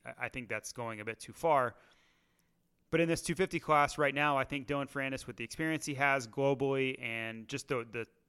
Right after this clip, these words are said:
form he's on, as well as how dominant that Monster Star Yamaha machinery is, I think he's just the best guy in the two fifty series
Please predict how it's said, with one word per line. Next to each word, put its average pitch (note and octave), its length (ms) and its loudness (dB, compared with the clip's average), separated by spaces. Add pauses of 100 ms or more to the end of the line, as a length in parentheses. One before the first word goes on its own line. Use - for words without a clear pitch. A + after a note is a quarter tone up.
(140)
form E3 380 2
he's D3 220 -4
on, C3+ 300 -2
as B2 180 -8
well D3 280 4
as B2+ 180 -4
how B2 220 0
dominant C3 580 -4
that A#2+ 160 -2
Monster A#2+ 320 -6
Star A#2+ 200 -4
Yamaha A#2 560 -4
machinery C#3 540 -6
is, F3 300 -8 (1200)
I C3 60 -4
think C#3+ 160 -4
he's C3 140 -2
just B2 160 -6
the A#2+ 60 -12
best A#2+ 260 -2
guy A#2+ 360 2
in A#2+ 120 -8
the A2+ 40 -10
two - 140 -10
fifty A2 160 -8
series G#2 580 -6